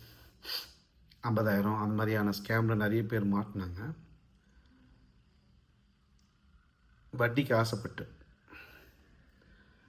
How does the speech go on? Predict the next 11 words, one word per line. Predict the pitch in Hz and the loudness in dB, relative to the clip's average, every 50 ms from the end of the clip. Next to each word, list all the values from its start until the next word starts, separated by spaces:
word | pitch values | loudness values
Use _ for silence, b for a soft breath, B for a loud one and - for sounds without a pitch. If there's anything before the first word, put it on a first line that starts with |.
| b b b _ _ _ _ - | b b b _ _ _ _ -6
அந்த | - 113 110 107 113 110 113 113 | -4 -2 0 0 2 2 2 2
மொத்த | - - - - - - - 190 185 170 147 151 | 0 0 -2 -8 -12 -2 4 4 6 6 6 6
பேரும் | 160 160 160 175 180 170 160 - | 6 6 8 6 4 4 2 2
பல | 117 120 143 147 131 143 | 2 4 4 4 4 6
கோடி | 156 156 160 151 143 135 131 127 117 110 101 87 95 110 | 6 8 8 8 6 6 4 2 2 0 -2 -2 -2 -2
லாஸ் | 113 113 110 - 104 | -2 -2 0 0 0
ஆச்சு. | 98 95 - 95 - 120 147 170 - - - - 117 | -2 -2 -4 -6 -6 -6 -8 -8 -10 -14 -12 -8 -4
அந்த | 117 113 110 104 101 - - - - - | -2 -2 -2 -2 -4 -6 -14 -14 -8 -4
பல | 120 123 139 160 156 - | 0 2 2 2 2 4
கோடி | 156 165 165 165 147 | 4 4 6 6 6
லாஸ் | 131 131 127 127 | 4 4 2 2